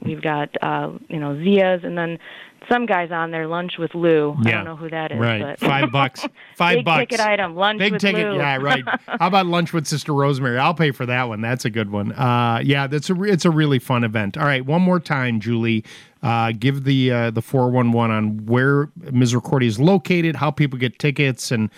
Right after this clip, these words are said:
Speaker 2: how they contact you.
Speaker 1: Sure. So Misericordia's Family Fest is taking place Sunday, September tenth, from eleven to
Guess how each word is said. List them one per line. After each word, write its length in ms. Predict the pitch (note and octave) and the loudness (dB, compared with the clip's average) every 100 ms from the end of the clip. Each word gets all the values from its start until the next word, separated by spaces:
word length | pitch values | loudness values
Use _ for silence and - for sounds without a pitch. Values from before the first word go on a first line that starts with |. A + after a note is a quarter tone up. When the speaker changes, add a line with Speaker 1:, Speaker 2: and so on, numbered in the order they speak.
| - - | -20 -20
Speaker 2:
how 160 | - C3 | -2 0
they 140 | B2 | 0
contact 560 | A#2 B2 A2 - G#2 - | -4 -6 -6 -6 -10 -8
you. 180 | A2+ - _ _ _ _ _ _ _ _ _ _ - - - - - | -8 -8 _ _ _ _ _ _ _ _ _ _ -20 -20 -20 -20 -6
Speaker 1:
Sure. 340 | - G4+ F#4+ - - | 2 2 2 -2 -2
So 400 | G#3+ G3+ G3 G3 | 2 2 2 -2
Misericordia's 720 | G3 G3+ G3 - G#3+ G#3 G#3 G3 | -4 -8 -8 -4 0 2 0 0
Family 280 | G#3 G3 G#3+ G#3+ | -4 -4 -6 -2
Fest 280 | B3 C4 C4+ - | 0 0 -4 -14
is 140 | F3+ - | -16 -6
taking 320 | F#3+ F3 F3+ | -6 -6 -10
place 320 | - F#3 F3+ F3 - | -2 0 0 -4 -8
Sunday, 440 | F#3+ F#3 F#3 F#3 F3+ | -4 -2 0 0 -2
September 440 | E3+ - G3 F#3 | -8 -2 -2 -2
tenth, 360 | F3 G3 A3 C4 - - | -2 -2 -2 -6 -12 -8
from 200 | F3 E3+ | -6 -4
eleven 420 | E3 E3+ E3+ | -2 -2 -2
to 100 | F3+ | -6